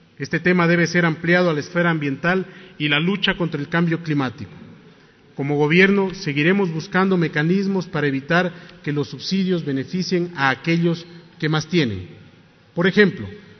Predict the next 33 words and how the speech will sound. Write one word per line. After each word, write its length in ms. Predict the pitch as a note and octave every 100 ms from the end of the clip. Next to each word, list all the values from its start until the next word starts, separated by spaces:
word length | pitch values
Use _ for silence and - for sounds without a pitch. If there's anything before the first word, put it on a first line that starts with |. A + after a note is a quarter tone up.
| -
corregiremos 680 | - C#3 C#3 D3+ E3+ F#3 E3
el 80 | D3+
mecanismo 640 | C#3+ C#3 D3 F3 F3+ D#3+
de 80 | C#3+
cuantías 480 | C3+ B2+ E3 E3+ C#3+
industriales 680 | B2+ A#2 - D3+ D#3+ D#3
de 100 | C3
diésel 420 | B2+ E3 E3+ D#3+ D3+ - -
para 200 | - C#3
que 80 | C#3
beneficie 480 | C3+ C3 A#2+ F3 E3+
a 40 |
los 120 | C3+ -
pequeños 500 | B2+ - F3 F3 D3
empresarios 720 | B2+ B2+ - D3+ D#3+ D#3 - - - -
y 80 | C3
no 160 | D#3
a 80 | D#3
ge-, 240 | - E3+ -
a 120 | C3
grandes 380 | C#3+ E3 D3+ C3
empresas, 600 | B2 D#3 E3 E3+ D3 - - -
como 200 | C#3 C3+
ha 40 |
venido 340 | C3 C#3 D#3+ D#3
sucediendo 680 | D3+ A#2+ B2 C#3+ D#3 D3+ D3+ - -
por 140 | C3 B2+
falta 420 | - D#3 D#3 D3+
de 80 | C3
regulación 720 | B2 A#2 A#2 G#2+ - D#3 D#3+ - - -
y 100 | B2+
control 460 | - C3 A#2+ C#3+ C#3
adecuados. 640 | C3 C3 A2+ F2+ F2 -